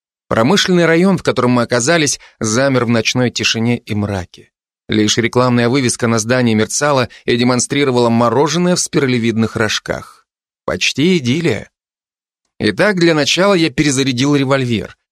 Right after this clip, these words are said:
Оставил в нем только два заклинания «Смертельная ловушка», а одно спрятал в карман. Пустые желоба барабана заполнил теми зарядами, что дал мне Грич Гамзо.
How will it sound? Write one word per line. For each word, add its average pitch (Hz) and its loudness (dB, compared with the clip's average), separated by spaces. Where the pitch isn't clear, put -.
Оставил 151 2
в 135 0
нем 131 2
только 127 0
два 123 2
заклинания 123 0
«Смертельная 110 0
ловушка», 113 -2
а 104 0
одно 110 0
спрятал 113 -2
в - -16
карман. 101 -4
Пустые 202 2
желоба 175 2
барабана 165 0
заполнил 131 0
теми 131 0
зарядами, 120 2
что 113 -2
дал 113 2
мне 113 2
Грич 120 -2
Гамзо. 117 -2